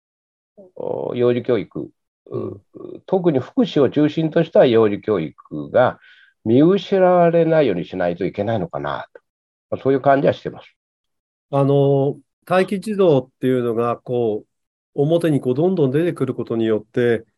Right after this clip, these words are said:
Speaker 2: あの、今、しげさんが言った、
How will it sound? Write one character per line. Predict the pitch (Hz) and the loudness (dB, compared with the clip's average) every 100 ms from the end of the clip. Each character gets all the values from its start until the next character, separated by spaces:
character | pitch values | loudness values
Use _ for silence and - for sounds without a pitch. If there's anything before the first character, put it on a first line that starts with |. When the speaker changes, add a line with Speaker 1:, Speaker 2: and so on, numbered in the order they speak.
| _ _ _ _ _ | _ _ _ _ _
Speaker 2:
あ | 117 | -8
の、 | 117 | -2
今、 | 135 123 107 98 - _ _ _ _ _ _ _ - | 0 0 -2 -4 -10 _ _ _ _ _ _ _ -14
し | - | -4
げ | 147 | -2
さ | 131 127 | 0 -2
ん | |
が | 113 | -2
言 | 113 107 | -2 -4
っ | |
た、 | - - 131 127 113 | -8 -4 0 0 -2